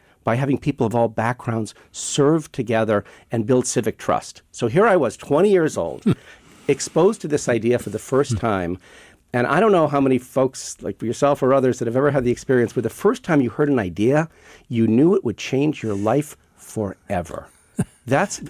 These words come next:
Speaker 1: it was
Speaker 2: Okay.
Speaker 1: thunderstruck
Speaker 2: Thunderstrike, a
Speaker 1: by this
Speaker 2: thunderstrike.
Speaker 1: idea.
Speaker 2: I love it.
Speaker 1: I think this is what America
Speaker 2: Yeah,
Speaker 1: needs.
Speaker 2: I, I
Speaker 1: And
Speaker 2: love
Speaker 1: I was
Speaker 2: it.
Speaker 1: twenty years old, and I guess I felt like, well, this is maybe what I needed.
Speaker 2: Michael, let's stay on it for a minute more. Public service,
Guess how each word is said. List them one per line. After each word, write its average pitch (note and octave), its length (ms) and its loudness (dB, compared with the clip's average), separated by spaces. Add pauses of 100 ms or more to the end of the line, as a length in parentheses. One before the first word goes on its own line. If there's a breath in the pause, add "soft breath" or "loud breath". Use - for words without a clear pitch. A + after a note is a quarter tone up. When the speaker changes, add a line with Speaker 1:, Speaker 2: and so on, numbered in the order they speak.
Speaker 1:
it C#3+ 140 0
was C3 100 2
Speaker 2:
Okay. - 300 -6
Speaker 1:
thunderstruck F#3 580 0
Speaker 2:
Thunderstrike, C#3 560 2
a - 60 0
Speaker 1:
by C3 140 4
this E3+ 260 2
Speaker 2:
thunderstrike. B2+ 180 4
Speaker 1:
idea. A2 380 2
Speaker 2:
I C3+ 100 -2
love A#2+ 280 -4
it. G2+ 100 -6
Speaker 1:
I - 20 -4
think A#2 240 0
this G3+ 220 0
is E3+ 80 -4
what E3 120 2
America C#3+ 400 2
Speaker 2:
Yeah, C3 200 4
Speaker 1:
needs. - 280 -6
Speaker 2:
I, A2+ 220 -10
I A#2+ 60 -4
Speaker 1:
And G#2 100 -4
Speaker 2:
love C#3+ 80 2
Speaker 1:
I F#3+ 80 6
was G3+ 160 4
Speaker 2:
it. - 40 -20
Speaker 1:
twenty F#3+ 200 4
years E3+ 220 4
old, E3 240 4
and B2 80 0
I B2 60 0
guess C#3 280 0 (420 loud breath)
I C3+ 60 -4
felt C#3 220 0
like, C#3 180 0
well, C3+ 100 0
this - 160 -2
is C#3+ 140 -2
maybe D3+ 220 2
what D#3 160 4
I G3+ 140 2
needed. F2 320 -4 (1200 loud breath)
Speaker 2:
Michael, C3+ 220 -2
let's G3 100 2
stay F3 180 -2
on D#3 100 0
it C3 60 0
for B2+ 220 0
a A#2+ 100 -4
minute C3+ 380 0
more. A#2+ 420 2
Public F#3+ 400 -2
service, C3+ 720 0